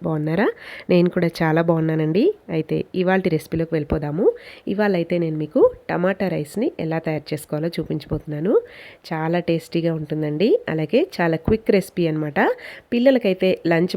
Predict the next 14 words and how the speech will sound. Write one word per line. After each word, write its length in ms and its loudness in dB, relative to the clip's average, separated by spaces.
బాక్స్లో 340 2
ఇలా 160 4
కనుక 260 0
తయారు 300 -2
చేసి 180 -4
పెట్టామంటే 500 -2
వాళ్ళు 160 -2
చాలా 260 0
చాలా 180 0
ఇష్టంగా 420 -2
తింటారండి. 540 -4
పిల్లలందరికీ 760 0
నచ్చుతుందనమాట. 680 -2
అంత 240 -4